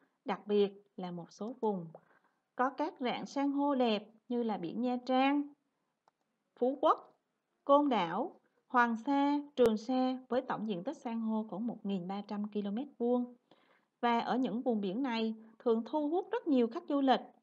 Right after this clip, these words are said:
và phát triển các tour ngắm san hô ở dưới biển. Tuy nhiên, các em hãy quan sát hình ảnh những rạn san hô chết. Thực trạng hiện nay, chín mươi sáu phần trăm san hô đang bị đe dọa,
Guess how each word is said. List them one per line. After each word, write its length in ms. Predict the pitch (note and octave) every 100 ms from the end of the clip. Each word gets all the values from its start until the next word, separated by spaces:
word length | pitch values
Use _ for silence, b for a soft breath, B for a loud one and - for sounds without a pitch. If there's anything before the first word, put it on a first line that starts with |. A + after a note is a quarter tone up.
| _
và 120 | - G3
phát 280 | C4+ C#4+
triển 220 | - E3+ A#3
các 140 | F#4 -
tour 220 | C4+ C4
ngắm 160 | A#3+ C#4+
san 220 | C4 B3
hô 240 | A#3+ B3
ở 160 | A#3+ F3
dưới 220 | F3+ A3+
biển. 320 | B3 E3 F3 - _ _ _ _ _ _ _ _ _ _ _ _ _ _ _ _ _ _ _ _ _ _ _ _ _ _ _ _ -
Tuy 180 | D4 C#4+
nhiên, 320 | C#4+ C#4+ C#4
các 100 | E4
em 200 | - B3+
hãy 100 | G#3+
quan 240 | G3+ B3+ B3
sát 260 | C#4 -
hình 120 | B3+ G#3+
ảnh 220 | D3+ B3
những 200 | A3+ A3+
rạn 220 | A#3 F#3+
san 260 | - A#3 A3+
hô 180 | A3+ A3
chết. 240 | A3 A3+ - - _ _ _ _ _ _ -
Thực 180 | C4+
trạng 200 | C4+ A3
hiện 240 | A#3+ G3+ A3
nay, 380 | B3 B3 B3+ B3+ _
chín 160 | - C#4
mươi 200 | G#4+ D#4+
sáu 200 | D4 D4
phần 240 | - A3+
trăm 180 | A3+ C4+
san 220 | C4+ C#4
hô 200 | C#4 C#4+
đang 200 | C#4 C#4
bị 140 | B3 F3
đe 200 | G#3+ B3
dọa, 420 | A3 E3 D#3 D#3+